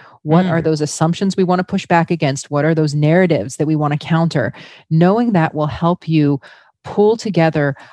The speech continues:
Speaker 1: a lot of impactful information and resources that don't <laughs> burden the storyteller with having, uh, to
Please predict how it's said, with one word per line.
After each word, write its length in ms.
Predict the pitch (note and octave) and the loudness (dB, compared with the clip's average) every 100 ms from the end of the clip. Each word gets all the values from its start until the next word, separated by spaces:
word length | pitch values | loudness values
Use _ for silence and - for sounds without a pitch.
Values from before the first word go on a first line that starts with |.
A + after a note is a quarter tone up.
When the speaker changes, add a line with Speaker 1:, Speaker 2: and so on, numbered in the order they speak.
| - | -6
Speaker 1:
a 80 | D#3+ | -2
lot 400 | D#3 D#3+ E3 F#3 | 0 2 2 2
of 120 | E3 - _ | 0 -6 _
impactful 720 | D3+ D3 - F3+ G3 - G3 | -8 -6 -4 -2 -4 -4 -4
information 760 | E3+ E3+ D#3+ D#3 E3+ - C#3+ C3+ _ _ _ - | -4 -2 0 2 0 0 -4 -4 _ _ _ -6
and 200 | D#3 D#3 | -2 0
resources 680 | F3 A3 - E3+ D3 D3 C3+ | 0 -2 -2 -2 0 -4 -2
that 240 | D#3+ D#3 | -4 -2
don't 400 | D#3 F#3 G#3+ D3 | 0 0 0 -6
<laughs> 0 | |
burden 600 | B2 F3+ G#3+ F#3 F#3+ F#3+ G3 | 2 2 4 2 2 2 0
the 100 | G3+ | -4
storyteller 720 | - F3+ F3 E3+ D#3+ D3 C#3 - - | -2 0 2 2 2 0 -2 -6 -4
with 160 | F3 E3+ | 0 0
having, 500 | - F3 E3 D#3+ D3 - | 0 0 0 -2 -6 -12
uh, 120 | C#2+ - | -14 -12
to 360 | - D#3+ D3 | 0 2 2